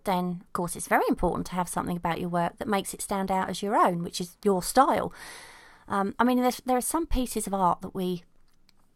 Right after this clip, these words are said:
see on social media or are hung on gallery walls, and I,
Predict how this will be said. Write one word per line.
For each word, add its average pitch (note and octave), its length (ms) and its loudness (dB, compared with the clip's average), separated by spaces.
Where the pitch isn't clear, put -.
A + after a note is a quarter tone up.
see G#3 260 0
on F#3 180 0
social G3 400 0
media F3+ 560 0
or F3 400 0
are F#3+ 80 2
hung G3+ 240 8
on F#3+ 120 4
gallery F#3+ 340 0
walls, F#3 280 -2
and A3 100 2
I, B3+ 140 4